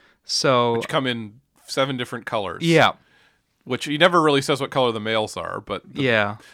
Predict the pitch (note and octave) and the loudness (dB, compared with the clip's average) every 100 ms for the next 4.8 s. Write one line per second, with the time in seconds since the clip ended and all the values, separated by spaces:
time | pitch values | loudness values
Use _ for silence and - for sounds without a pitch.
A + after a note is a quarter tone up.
0 | - A#2 C3 B2 A#2 G#2 G2 F#2+ F2+ F2 | -16 -6 -4 0 -2 -2 -2 -4 -8 -10
1 | A#2+ C3+ G3 D3+ G#2 F#2 G2 A2+ - F3 | -10 -4 -2 -2 -4 -8 -12 -12 -10 -10
2 | A#2+ G#2 F#2+ G2 A#2+ D3 E3 A#2 G2+ F#2 | -8 -10 -10 -12 -8 -4 -2 -2 -4 -8
3 | F#2+ G2 G#2 A#2+ D#3 - G#2 F#2+ G2 G2+ | -12 -12 -10 -8 -8 -8 -12 -12 -16 -16
4 | G#2 B2 D3+ A2+ F2 F2+ - | -12 -10 -10 -10 -10 -12 -20